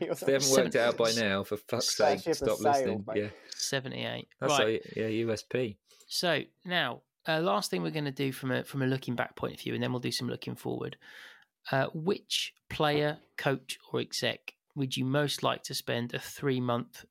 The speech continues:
Speaker 3: total lockdown? So, unfortunately, the Indian strain gets worse and worse and worse. The, the, the, the sporadic local lockdown has happened, and it's in the Norfolk area. You're completely locked down for three months.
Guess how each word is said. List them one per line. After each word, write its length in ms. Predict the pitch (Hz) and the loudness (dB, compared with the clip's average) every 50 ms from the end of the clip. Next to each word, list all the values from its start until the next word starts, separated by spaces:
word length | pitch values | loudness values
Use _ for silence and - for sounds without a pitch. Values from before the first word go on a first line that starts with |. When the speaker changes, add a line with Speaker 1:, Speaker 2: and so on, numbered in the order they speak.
| _ _ | _ _
Speaker 3:
total 600 | - - - 139 131 131 - - 131 127 131 - - | -6 -2 0 0 0 0 -2 -2 -2 -4 -4 -2 -2
lockdown? 480 | 135 - - - - - 120 120 117 - | -2 -2 -2 -4 -8 -6 -6 -6 -6 -4
So, 140 | - 131 127 | -2 -2 -2
unfortunately, 760 | 123 - - 208 208 196 185 - 175 156 143 143 143 143 135 | -2 0 0 2 2 2 0 0 -2 0 0 0 2 2 2
the 140 | 139 147 175 | 2 2 2
Indian 300 | 185 175 160 151 143 135 | 2 2 0 0 0 -2
strain 400 | - - 139 127 123 120 127 123 | -2 0 0 0 0 0 -2 -4
gets 240 | - - - - | -4 -6 -6 -4
worse 280 | 180 180 180 160 - - | -2 0 0 0 -2 -4
and 80 | 127 123 | -6 -6
worse 220 | 120 117 113 - | -4 -4 -4 -4
and 80 | 123 117 | -4 -4
worse. 280 | 117 117 117 117 - - | -4 -4 -4 -4 -6 -6
The, 180 | - 131 135 | -6 -6 -4
the, 260 | 135 143 127 127 135 - - | -2 -2 -2 -2 -2 -4 -6
the, 140 | 123 123 - _ | -6 -6 -6 _
the 80 | 147 123 | -6 -4
sporadic 460 | - - - 151 160 165 160 151 - 139 | -4 -4 -2 0 0 0 0 0 0 0
local 260 | 131 123 - - 127 | 0 0 -2 -2 -2
lockdown 540 | 123 131 - - - - 127 117 120 120 117 - - - - - - - | -2 -2 -4 -6 -4 -2 0 0 0 -2 -4 -6 -12 -18 -18 -18 -18 -6
has 160 | - 127 120 | -4 -2 -2
happened, 420 | - - 131 - - 123 120 120 - | 0 -2 -2 -2 -2 -2 -2 -2 -2
and 120 | 131 123 120 | -2 -4 -4
it's 120 | - - - _ - | -4 -6 -10 _ 0
in 320 | 160 147 139 135 135 131 - | 2 2 4 2 2 0 0
the 80 | 131 | 0
Norfolk 460 | 127 127 131 131 127 123 - - - - - | 2 4 4 2 2 0 -4 -8 -4 -2 0
area. 280 | 127 120 113 113 113 | 0 2 0 -2 -4
You're 120 | 117 117 117 | -4 -6 -6
completely 680 | - 117 120 120 - - - 170 185 - - - 147 139 | -4 -6 -6 -6 -6 -4 -2 0 0 -2 -2 -2 -2 -2
locked 260 | 139 123 - _ - | -2 -4 -4 _ -2
down 240 | 131 117 113 117 117 | 0 0 0 -2 -4
for 120 | - 127 | -8 -12
three 360 | - - - 151 143 131 131 | -14 -6 -2 0 0 2 2
months. 400 | 123 117 113 117 - - - - | 0 0 -2 -4 -6 -8 -10 -12